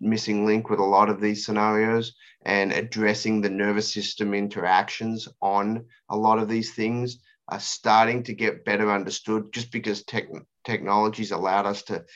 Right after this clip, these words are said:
get a better sense of how nerve function's happening, what's happening to the autonomic nervous system, how does that play a role into the various aspects of what's going on. So those are the biggest things from a physical standpoint I think are gonna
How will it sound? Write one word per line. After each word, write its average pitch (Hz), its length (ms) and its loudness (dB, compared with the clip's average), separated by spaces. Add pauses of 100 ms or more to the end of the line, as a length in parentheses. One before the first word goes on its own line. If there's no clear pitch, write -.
(200)
get 113 120 2
a 104 80 0
better 104 240 0
sense 104 380 -2
of 95 80 -8
how 101 180 4
nerve 98 380 -2
function's 101 420 -4
happening, 95 460 -2
what's 101 200 -2
happening 101 360 -2
to 101 100 -8
the 98 180 -4 (300)
autonomic 107 480 0
nervous 101 340 -2
system, 101 540 -4 (160)
how 104 160 4
does 101 160 -2
that 104 320 -2
play 101 280 0
a 98 40 2
role 101 540 0
into 101 420 -6
the 98 160 -6
various 101 560 0
aspects 98 600 -2
of 92 80 -8
what's 98 260 -4
going 98 320 -4
on. 98 320 -4 (120)
So - 100 -6
those 160 200 6
are 165 60 2
the 135 80 6
biggest 117 420 -2
things 127 240 -2
from 107 140 -6
a 95 140 -8
physical 113 360 -4
standpoint 117 540 -2
I 110 40 -4
think 110 200 -6
are 107 60 -6
gonna 104 340 -4